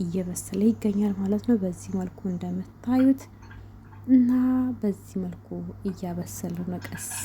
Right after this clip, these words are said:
ባለ እሳት ማለት ነው። ከዛን ሽንኩርታችንም ጨው አደረግንበት ብስል እንዲል ልክም አለ። ከዛን ቀጥሎ ደግሞ ለዚህ መልክ ያዘ። ከዛ ደግሞ ቲማቲማችን ይገባል። ቲማቲም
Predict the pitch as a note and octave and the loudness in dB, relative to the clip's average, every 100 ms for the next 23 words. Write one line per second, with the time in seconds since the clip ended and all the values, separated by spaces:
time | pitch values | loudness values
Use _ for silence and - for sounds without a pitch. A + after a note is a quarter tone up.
0 | - - D4 G4 F4 G#3 - - - F#3 | -8 -4 -2 0 2 2 0 -6 -8 -6
1 | F#3 F3+ - G#3 D4+ - - - - - | -4 -4 -2 0 0 -2 -18 -18 -18 -18
2 | - - - F#3 F3 F3 F3 F3 F3+ - | -18 -14 -6 -6 -4 -6 -6 -8 -10 -10
3 | F3 - F3+ G3 A3+ A3 F#3 E3+ - F3 | -12 -8 -2 0 0 0 -8 -8 -8 -8
4 | - F#3+ G3 - A3 - - F3 - - | -6 -4 -4 -2 -4 -4 -10 -10 -10 -10
5 | F3 E3 F3 F3 G3 G3 - - F3 E3+ | -10 -6 -4 -2 -2 -2 -6 -8 -6 -4
6 | F3 G3 A#3+ A#3 G#3+ G#3 G3 F#3+ - - | -2 -2 -2 -4 -2 -2 -2 -6 -8 -10
7 | F3 F3 E3+ G3 B3+ C#4+ - - - - | -8 -8 -4 2 2 0 -10 -18 -18 -18
8 | - - - A3+ G#3 - G3 G3 G3 - | -18 -6 4 6 6 2 0 0 -2 -4
9 | F3 F3 - E3 D#3+ E3+ D#3 - - - | -4 -4 -6 -6 -6 -6 -8 -8 -10 -10
10 | - - - - - D#3 D#3 - F3+ F#3 | -10 -6 -4 -4 -2 -4 -4 -6 -6 -6
11 | - G#3 G#3 G3+ F#3 A#3 C4+ - F3 E3+ | 2 4 4 4 0 0 -2 -4 -6 -6
12 | - B3+ | 0 4